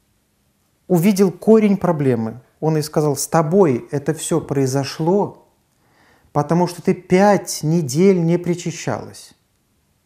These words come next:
Мы бы сейчас сказали: «Боже мой, ну как, как, как вот слишком, знаете, предметно, очень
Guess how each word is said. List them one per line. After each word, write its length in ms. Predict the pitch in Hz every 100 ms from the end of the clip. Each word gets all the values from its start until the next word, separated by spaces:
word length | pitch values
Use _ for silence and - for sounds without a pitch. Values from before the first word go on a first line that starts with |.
| _ _ _ _ _ _ _ _ _
Мы 140 | - 170
бы 60 | 165
сейчас 160 | 160
сказали: 320 | - 139 135
«Боже 240 | 131 143 113
мой, 100 | 117
ну 80 | 156
как, 240 | 165 -
как, 180 | - -
как 260 | 165 160
вот 100 | 165
слишком, 640 | - 214 208 190 170 151 147
знаете, 300 | 151 156 131
предметно, 640 | - 147 147 190 190 156
очень 380 | 147 - 151